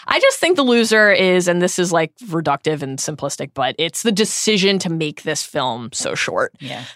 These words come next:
Speaker 1: Because there's so much wonderful, rich, nuanced storytelling in the book. And a lot of it is subtle and it's internal and it's about how people feel and how they talk to each other. And
Speaker 2: Yeah.
Speaker 1: it's hard to do that in a movie in a way that feels fast-paced and exciting and compelling. And I get that, but it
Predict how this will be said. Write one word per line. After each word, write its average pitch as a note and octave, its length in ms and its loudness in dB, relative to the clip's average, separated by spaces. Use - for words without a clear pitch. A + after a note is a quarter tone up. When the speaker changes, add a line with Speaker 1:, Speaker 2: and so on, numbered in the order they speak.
Speaker 1:
Because G3 480 2
there's F#3+ 200 2
so G3 720 2
much E3 560 0
wonderful, F3+ 840 2
rich, D#3+ 760 -2
nuanced D#3+ 560 -2
storytelling C3+ 1040 -4
in C3 100 -12
the B2+ 80 -12
book. C3 260 -8
And C#3 320 -2
a D3+ 80 -2
lot C#3 260 -2
of F3+ 80 0
it G3 100 0
is F#3 100 0
subtle F3 520 2
and D3 120 -6
it's C#3+ 120 -8
internal F3+ 760 0
and C#3+ 120 -4
it's C#3 140 -6
about D3+ 240 0
how D#3+ 120 -2
people D3 280 -8
feel E3 460 -2
and D3+ 100 -4
how D3 140 -2
they B2 120 -4
talk - 360 -4
to F#3 120 -4
each F#3 180 -6
other. E3+ 200 2
And D3 80 -4
Speaker 2:
Yeah. B2+ 40 -6
Speaker 1:
it's B2+ 100 -10
hard D#3+ 280 -2
to F#3 100 -4
do F3+ 140 0
that F3+ 180 4
in D#3+ 100 -4
a D#3 40 -4
movie E3+ 360 -2
in D3+ 80 -4
a C#3 80 -4
way D3+ 180 0
that D#3 120 -4
feels D3+ 280 -4
fast-paced D#3+ 640 -2
and C3 60 -8
exciting D#3 460 -2
and D3 100 -6
compelling. D#3+ 420 -2
And A#2+ 100 -2
I C3+ 40 -4
get D3+ 280 -4
that, D3+ 220 2
but A#2 280 -4
it C#3+ 140 -4